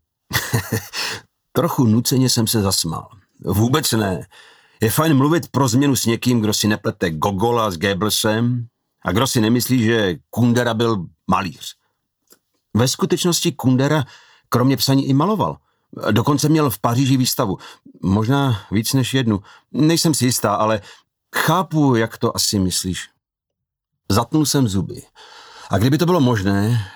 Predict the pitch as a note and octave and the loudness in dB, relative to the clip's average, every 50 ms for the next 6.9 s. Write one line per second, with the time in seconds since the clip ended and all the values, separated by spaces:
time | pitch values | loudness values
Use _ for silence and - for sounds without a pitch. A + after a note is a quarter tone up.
0 | - - A#2+ A#2+ A#2+ C#3 C3 F#2+ F2+ F2 A2 G#2 - - A#2+ B2 A#2+ G#2 A2 - | -4 -2 -2 0 0 0 -2 0 0 -2 -2 -2 -2 0 0 0 0 0 0 0
1 | - A#2 A2 G2+ F2+ G2+ F#2+ - G#2 A2 A2 G2+ F#2+ F#2 F2+ D#2 D2 - - - | 0 0 2 2 0 0 -2 -2 -2 0 0 2 0 0 -2 -4 -6 -10 -16 -20
2 | - - _ _ _ _ _ _ _ _ _ _ _ _ _ - B2+ D#3+ D3 - | -20 -20 _ _ _ _ _ _ _ _ _ _ _ _ _ -2 -2 0 0 0
3 | - B2 G#2 - A2 G#2 G2+ G2+ G#2 G2+ F2 G#2 G2 F2+ E2 F2 E2 G2+ G#2 - | 0 -2 0 0 0 0 2 2 0 0 0 0 0 0 0 0 0 0 -2 -2
4 | - - E2 - F2+ E2 F2+ F2 - - - - G2 G#2 A2 G#2+ G2+ F#2 D#2 C#2+ | -4 -8 -6 -6 -4 -4 -2 -2 -2 -2 -2 0 0 2 2 2 0 0 0 -2
5 | E2+ E2 - - - A2 G#2+ G#2+ G#2+ A2+ A2+ A2+ - _ _ _ _ _ _ - | -4 -6 -4 -2 -2 0 0 0 0 0 -2 -4 -6 _ _ _ _ _ _ -6
6 | - - - G2 - A#2 G2 - - G#2 G#2 G2 F#2 F2+ E2+ D#2+ - - | -4 -2 -4 -4 -2 -2 -2 -2 -2 0 0 0 0 -2 -2 -4 -6 -10